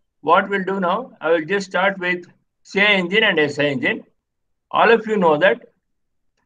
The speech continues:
the C I engine and S I engine are the important things now. In the S I engine, it's called the petrol engine, isn't it? S I engine is called petrol engine, and you should know the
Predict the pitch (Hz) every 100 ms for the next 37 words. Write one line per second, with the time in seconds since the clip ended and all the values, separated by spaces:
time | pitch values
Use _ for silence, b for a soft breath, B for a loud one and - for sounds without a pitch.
0 | _ 123 151 175 175 170 - 202 220 214
1 | 196 185 214 208 151 165 156 156 196 190
2 | 180 208 196 - _ _ _ _ _ _
3 | - 143 151 160 156 160 175 180 185 190
4 | 185 170 - 151 180 - _ _ _ _
5 | _ - 180 214 196 180 233 214 196 220
6 | 208 185 190 196 196 185 165 185 214 196
7 | 156 156 - - _ _ _ - 156 185
8 | - 123 - 196 185 190 190 180 170 165
9 | 156 131 175 180 156 160 196 - _ _
10 | _ _ _ _ - 185 190 254 - -
11 | 156 156 175 170 190 170 - - _ _
12 | _ _ 127 147 143 143